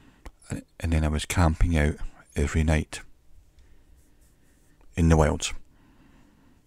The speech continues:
So I was connected to nature, and occasionally I would buy some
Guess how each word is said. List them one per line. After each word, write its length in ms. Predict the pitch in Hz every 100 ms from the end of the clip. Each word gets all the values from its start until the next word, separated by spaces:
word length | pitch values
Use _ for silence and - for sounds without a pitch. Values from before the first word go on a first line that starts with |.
| -
So 380 | - - 76 71 - - -
I 40 |
was 120 | 76 -
connected 720 | - 85 87 - - 73 - - - _ _ _ - _ _ _ - -
to 120 | 82
nature, 680 | 78 78 82 - - 85 80 - _ _ _ _
and 500 | 76 76 76 76 82 - - _ _ _ - - - - _ _ _ _ _ - _ _ _ _ _ _ _ _ _ _ _ _ _ _ _ _ -
occasionally 500 | 73 - 98 95 87
I 20 |
would 200 | 78 76
buy 240 | - 76 78
some 400 | - - 73